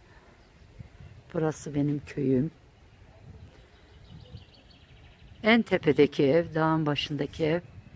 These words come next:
benim dayımın evi. En tepeye yapmış. Filmlerdeki evlere benziyor ama çok güzel, etrafını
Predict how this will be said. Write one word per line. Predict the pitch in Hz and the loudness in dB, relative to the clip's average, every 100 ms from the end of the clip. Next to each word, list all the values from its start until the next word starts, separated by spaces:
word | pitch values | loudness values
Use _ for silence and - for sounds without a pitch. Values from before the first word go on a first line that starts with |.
| - - - - - | -18 -18 -20 -20 -4
benim | 156 156 143 | -2 0 0
dayımın | 143 143 151 147 | 2 2 2 0
evi. | 117 120 143 - - - - - _ - - - - - _ _ _ - - - - - - - _ _ _ - - - 262 | 0 0 0 -4 -20 -20 -20 -20 _ -20 -20 -20 -20 -20 _ _ _ -20 -20 -20 -20 -20 -20 -20 _ _ _ -20 -20 -18 -2
En | 165 | -2
tepeye | 143 143 - 139 131 | 0 -4 -4 2 4
yapmış. | 127 127 - 143 - | 4 0 -4 -8 -4
Filmlerdeki | 170 160 156 156 151 156 151 175 160 - - - - - - | 2 4 6 4 6 2 0 -4 -4 -10 -20 -20 -20 -20 -14
evlere | 196 147 147 143 147 147 | -2 0 2 2 2 2
benziyor | 131 120 123 123 127 165 - - | 0 0 -2 -2 0 -2 -8 -6
ama | 135 143 | -2 -2
çok | - 135 - | -2 -6 -6
güzel, | 147 139 139 | -4 -2 0
etrafını | 139 - 143 135 - 156 180 | -2 -2 -4 -2 -4 -4 -4